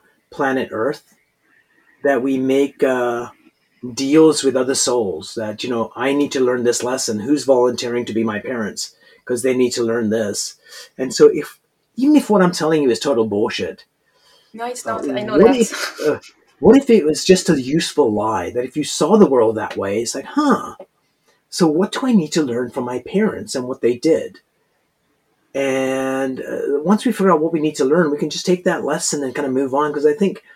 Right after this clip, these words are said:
Speaker 1: that's what we need to do, is to figure out, you know, how we let go of our fear. And one of the ways,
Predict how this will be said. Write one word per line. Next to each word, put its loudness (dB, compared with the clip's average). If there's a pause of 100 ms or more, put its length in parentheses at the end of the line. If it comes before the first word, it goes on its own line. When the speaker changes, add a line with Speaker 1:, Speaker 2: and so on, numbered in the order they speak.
(200)
Speaker 1:
that's -6
what 0
we -2
need -6
to -10
do, 4
is -6
to -12
figure 0
out, -8 (440)
you -8
know, -2
how -2 (420)
we -2
let -2
go 4
of -2
our -2
fear. 4
And -2
one 4
of 2
the 4
ways, 4